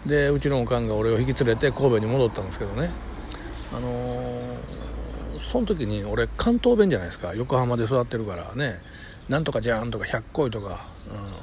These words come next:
らそれでいじめられたんですよ。「あ、こいつなんだよ。関西、なんやこいつ」。で、「関西、あの、関東弁やで。で、標準語喋るよんで。気持ち悪いな」とか。まあ、関西のね、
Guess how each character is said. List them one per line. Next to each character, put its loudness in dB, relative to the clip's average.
ら 0
そ 0
れ 4
で 4
い 2
じ 2
め 6
ら 6
れ 6
た -2
ん -4
で -10
す -8
よ。 -6
「あ、 -6
こ -4
い -4
つ -8
な -2
ん -6
だ -2
よ。 -6
関 -2
西、 -2
な -4
ん -2
や -4
こ -2
い -4
つ」。 -10
で、 -10
「関 -2
西、 2
あ -2
の、 -2
関 0
東 2
弁 -2
や -4
で。 -4
で、 -10
標 0
準 0
語 0
喋 2
る -2
よ -4
ん -8
で。 -2
気 -4
持 -2
ち -2
悪 0
い -4
な」 -2
と -2
か。 -6
ま -2
あ、 -6
関 0
西 0
の -4
ね、 -2